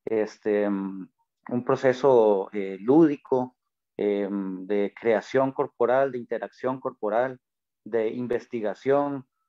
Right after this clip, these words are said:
de la voz a través del cuerpo para llegar a los tonos necesarios, a las texturas necesarias, como decía Sandra ahora, eh,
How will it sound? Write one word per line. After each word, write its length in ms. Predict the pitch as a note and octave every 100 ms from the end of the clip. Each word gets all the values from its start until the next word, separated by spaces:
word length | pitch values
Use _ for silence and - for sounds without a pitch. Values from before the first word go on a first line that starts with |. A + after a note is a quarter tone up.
| _
de 140 | A#2+
la 100 | G#2
voz 240 | G#2+ B2+ C3
a 100 | A#2+
través 340 | G#2 G2+ G#2+
del 180 | B2 A#2+
cuerpo 580 | C3 D3 D3 - C#3 - _ _ _
para 180 | B2+ A2
llegar 360 | G#2 G#2 A2+
a 80 | B2+
los 280 | B2 G#2+ _
tonos 360 | B2 B2+ B2 A#2+
necesarios, 840 | A#2 A2+ - A#2 A#2 A#2 A2+ A2+
a 40 |
las 200 | G2+ G2+
texturas 580 | - F#2+ _ - B2 A#2+
necesarias, 640 | A#2 G#2+ F#2+ - A#2+ A#2+ -
como 220 | G#2 G2+
decía 420 | F#2+ - A#2 A2+
Sandra 320 | A2 A2+ A2+
ahora, 420 | G#2+ A2+ B2+ A#2 - _ _ _ _
eh, 600 | G#2 G2+ G2 F#2 F#2 F#2